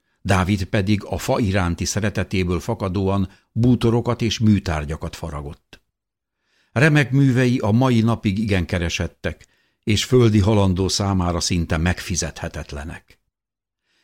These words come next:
Szozánne biológiát tanult az egyetemen, és a biotechnológia szakterületén kapott néhány jelentős díjat. Nem ment férjhez.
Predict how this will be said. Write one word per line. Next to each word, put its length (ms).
Szozánne 500
biológiát 720
tanult 320
az 120
egyetemen, 680
és 380
a 120
biotechnológia 1120
szakterületén 800
kapott 340
néhány 360
jelentős 600
díjat. 560
Nem 220
ment 300
férjhez. 640